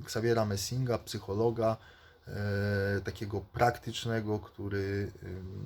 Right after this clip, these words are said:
od którego porad w praktyce zależało życie wielu, wielu ludzi, doradzał różnym agencjom i ludziom na całym świecie. Mm, e, i, i powieść czterdzieści sześć sekund jest jego debiutem literackim.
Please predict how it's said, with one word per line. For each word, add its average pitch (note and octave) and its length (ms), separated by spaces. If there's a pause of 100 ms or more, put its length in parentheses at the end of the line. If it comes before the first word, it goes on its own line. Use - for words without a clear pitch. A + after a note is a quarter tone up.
od - 140
którego A2 360
porad A2+ 480
w - 100
praktyce A#2+ 640
zależało G#2 640
życie A2 520 (280)
wielu, G#2 600 (280)
wielu G#2+ 600 (180)
ludzi, G#2 460
doradzał G2+ 480
różnym F#2+ 360
agencjom F#2+ 540
i - 20
ludziom F#2 320
na F#2+ 60
całym F#2 300
świecie. F2+ 380 (640)
Mm, F#2+ 440 (120)
e, F2+ 220 (120)
i, F#2+ 260
i F#2+ 1200
powieść G2+ 300
czterdzieści G2+ 480
sześć - 220
sekund G2 320
jest F#2 120
jego F#2 180
debiutem F#2+ 540
literackim. G2 720